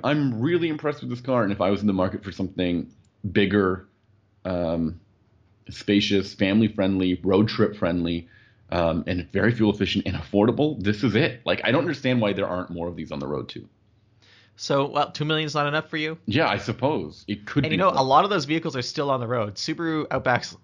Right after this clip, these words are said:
Speaker 2: like, they, they stick around forever. People do whatever they can to keep them going. Trust me. <laughs> Uh, that's what happened with mine. <laughs> But, uh, speaking of larger family-friendly, uh, new vehicles,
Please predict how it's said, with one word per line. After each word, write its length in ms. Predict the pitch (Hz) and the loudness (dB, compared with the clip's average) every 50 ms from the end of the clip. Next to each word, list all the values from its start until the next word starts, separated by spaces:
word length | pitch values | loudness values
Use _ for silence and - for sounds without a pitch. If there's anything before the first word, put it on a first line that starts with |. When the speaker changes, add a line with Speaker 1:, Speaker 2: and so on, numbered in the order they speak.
| _ | _
Speaker 2:
like, 260 | - 113 110 101 87 - | -8 -8 -8 -8 -8 -8
they, 140 | 120 117 | -8 -8
they 160 | 113 123 135 131 | -6 -6 -6 -6
stick 220 | - - - - | -6 -8 -8 -4
around 220 | 131 127 120 117 107 | -2 0 0 -2 -2
forever. 380 | - 123 117 113 - - 101 | -6 -10 -10 -10 -10 -10 -10
People 340 | - - 123 - - 127 120 | -10 -10 -12 -12 -10 -12 -12
do 140 | 110 - 120 | -8 -8 -6
whatever 300 | 113 113 117 117 104 117 | -4 -4 -4 -2 -2 -2
they 120 | 110 110 | -4 -4
can 260 | 110 - 113 113 110 107 | -4 -4 -6 -6 -6 -8
to 60 | 113 | -8
keep 200 | - 131 117 - | -10 -10 -10 -10
them 220 | 110 104 101 - - | -6 -6 -6 -6 -6
going. 340 | - 113 104 104 - - 107 - | -8 -10 -10 -10 -12 -14 -16 -4
Trust 240 | - 151 151 - - | 0 0 0 0 -2
me. 200 | 101 101 196 - _ _ - | -8 -10 -12 -16 _ _ -14
<laughs> 60 | 117 - - - - - - - - - - - - | -12 -10 -8 -10 -10 -10 -16 -16 -14 -14 -14 -10 -8
Uh, 100 | - 113 | -6 -4
that's 220 | 110 113 117 - - | -2 -2 -2 -2 -2
what 100 | 127 117 | -2 0
happened 240 | 113 113 - 113 | 0 0 0 -2
with 100 | 110 101 | -4 -2
mine. 300 | 107 110 110 104 98 90 92 - - 120 - - - - | -2 -2 -2 -2 -2 -4 -6 -6 -8 -10 -10 -10 -14 -16
<laughs> 400 | - - - - - - - - | -16 -18 -8 -6 -4 -4 -2 2
But, 220 | 139 139 131 131 151 | 4 4 4 6 6
uh, 220 | 131 123 117 - - - - _ _ _ _ - 135 | 6 6 6 2 -4 -18 -20 _ _ _ _ -10 -8
speaking 420 | 135 - - - 202 190 185 175 160 | -8 -6 -4 -4 -2 -2 0 2 4
of 280 | 147 143 127 120 - | 4 4 4 2 0
larger 580 | - 127 113 120 123 139 151 143 139 143 135 127 | -2 2 4 6 6 6 6 4 4 2 2 2
family-friendly, 960 | - - 123 123 127 127 120 - - 127 123 123 120 120 120 117 117 113 - | 2 2 0 0 0 -2 -2 -2 -2 -2 -2 0 0 0 0 0 -2 -2 -4
uh, 760 | - 110 107 107 104 101 101 101 101 101 98 98 95 98 101 | -2 -2 0 2 2 2 2 2 2 0 0 -2 -4 -6 -6
new 280 | 95 107 107 117 127 127 | -8 -6 -4 -2 -2 -2
vehicles, 640 | 117 120 123 131 127 123 104 101 95 92 - - | 0 0 0 -2 -2 -4 -4 -6 -6 -6 -10 -12